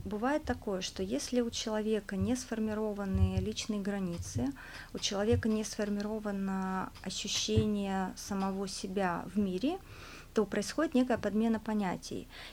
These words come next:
и человек начинает воспринимать цели компании, где он работает, как свои собственные, а, и начинает, по сути, жить работой. А, поначалу для компании это хорошо,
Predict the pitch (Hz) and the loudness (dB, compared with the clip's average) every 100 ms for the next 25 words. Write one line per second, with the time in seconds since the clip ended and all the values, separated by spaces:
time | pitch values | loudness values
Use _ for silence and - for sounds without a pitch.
0 | - - 196 - 202 233 320 247 220 - | -6 -4 -2 0 2 4 4 2 2 2
1 | 226 226 214 196 202 - 214 214 220 220 | 2 2 0 -2 -8 -2 0 2 2 2
2 | 196 196 - 220 208 190 185 180 - 202 | 0 -4 0 2 4 2 0 -2 -2 -4
3 | 196 220 196 190 185 190 185 202 330 - | 0 0 2 0 -2 -2 -2 0 2 2
4 | - - - 220 208 - 98 - - 87 | 0 -4 -6 -2 -2 0 -2 -2 -6 -6
5 | - - - - - - - - - - | -6 -8 -14 -14 -14 -14 -16 -18 -8 -2
6 | 196 185 - 208 202 240 277 339 330 202 | 2 2 2 2 4 8 8 8 4 -4
7 | - 277 - 196 233 220 208 196 170 - | -4 -4 -2 0 0 2 2 2 -2 -2
8 | - - - - - - - - - - | -8 -12 -16 -16 -16 -18 -18 -20 -20 -20
9 | - - - - 208 202 202 - 233 247 | -20 -20 -6 0 4 4 4 6 6 6
10 | - 370 349 233 247 254 240 247 240 220 | 6 6 6 6 6 6 4 4 4 4
11 | 208 196 - 196 185 190 - - 214 226 | 0 -6 -4 -4 -4 -6 -8 -4 -2 -2
12 | - 339 | -2 0